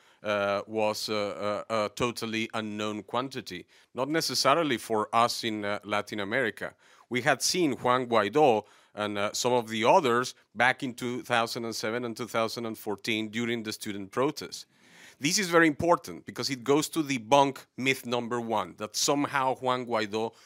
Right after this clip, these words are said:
represents the entirety of the opposition in Venezuela. No, he doesn't. Actually, he belongs to a very small party in the far right-wing side of the opposition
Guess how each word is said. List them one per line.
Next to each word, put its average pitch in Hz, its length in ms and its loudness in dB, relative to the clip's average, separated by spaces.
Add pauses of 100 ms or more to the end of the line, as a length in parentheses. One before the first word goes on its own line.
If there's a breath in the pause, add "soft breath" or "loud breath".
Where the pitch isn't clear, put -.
(140 soft breath)
represents 127 960 0
the 131 140 -2
entirety 120 540 2
of 110 100 -8
the 110 100 -4
opposition 107 500 -8
in 110 80 -6
Venezuela. 95 500 -6 (260 soft breath)
No, 143 260 8
he 156 200 -2
doesn't. 117 580 2 (420 loud breath)
Actually, 180 280 0
he 156 120 -2
belongs 160 360 4
to 151 120 2
a 131 40 4
very 143 600 4
small 117 420 0
party 139 720 4 (280 soft breath)
in 135 100 -4
the 131 100 2
far 208 500 2
right-wing 143 680 2
side 131 300 0
of 123 100 -4
the 117 100 -2
opposition 127 640 -4